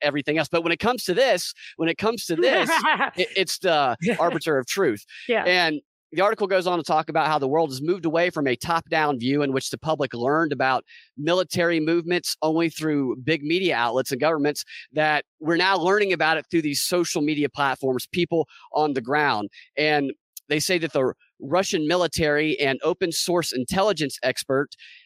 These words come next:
Speaker 1: uh, including a guy from the Rob Lee of King's College is the guy's name. They've compiled Twitter threads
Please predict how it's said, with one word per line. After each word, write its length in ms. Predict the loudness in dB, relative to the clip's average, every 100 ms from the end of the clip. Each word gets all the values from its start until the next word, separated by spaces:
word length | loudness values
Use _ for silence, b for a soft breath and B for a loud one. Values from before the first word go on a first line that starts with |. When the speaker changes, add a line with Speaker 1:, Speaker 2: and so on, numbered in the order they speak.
| B _
Speaker 1:
uh, 460 | -2 0 2 0 0 -4 -4
including 500 | -4 0 0 2 0
a 60 |
guy 560 | 0 2 2 2 0 -4
from 560 | -4 0 2 2 0 -6 -10 -4
the 200 | -4 -4 _ -10
Rob 400 | 0 2 2 2
Lee 320 | 0 2 0
of 180 | -2 -4
King's 400 | -2 -2 0 -6
College 540 | -4 0 0 0 -4 -6
is 120 | -4
the 60 |
guy's 300 | 0 0 0
name. 220 | 0 -2 -4 B B _
They've 200 | -2 0
compiled 600 | -2 -2 0 2 2 -2 -8 -10
Twitter 400 | -2 2 2 0
threads 480 | 0 0 2 -2